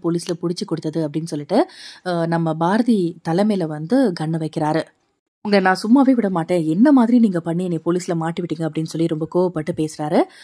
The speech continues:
அப்போ வந்து தீவிரவாதி ஒருத்தன் வந்து சொல்றான், "சென்ட்ரல் மினிஸ்டர் உயிரை காப்பாத்துறதுக்காக தான் இவனை நாங்க உயிரோடயே வச்சிருக்கோம்" அப்படின்னு சொல்லவும், அஹ், செல்வம் வந்து டக்குனு அந்த கன்னை வந்து தலையில இருந்து எடுத்துடுறாரு.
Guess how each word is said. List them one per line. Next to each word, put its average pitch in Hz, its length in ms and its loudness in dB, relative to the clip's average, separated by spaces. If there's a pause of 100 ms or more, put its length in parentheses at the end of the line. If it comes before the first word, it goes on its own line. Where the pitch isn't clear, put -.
(180)
அப்போ 233 200 2
வந்து 262 220 6
தீவிரவாதி 233 420 4
ஒருத்தன் 165 260 -2
வந்து 175 140 0
சொல்றான், 175 260 0
"சென்ட்ரல் 240 380 0
மினிஸ்டர் 196 300 -4
உயிரை 185 340 -2
காப்பாத்துறதுக்காக 170 680 -4
தான் 220 200 2 (280)
இவனை 262 300 6
நாங்க 208 240 6
உயிரோடயே 190 340 2
வச்சிருக்கோம்" 165 520 -4
அப்படின்னு 156 320 -4
சொல்லவும், 156 380 -2 (440)
அஹ், 214 120 2
செல்வம் 233 320 4
வந்து 196 200 0
டக்குனு 190 240 -4
அந்த 175 160 0
கன்னை 170 280 -2
வந்து 175 140 0
தலையில 156 280 -2
இருந்து 165 200 -2
எடுத்துடுறாரு. 160 400 -2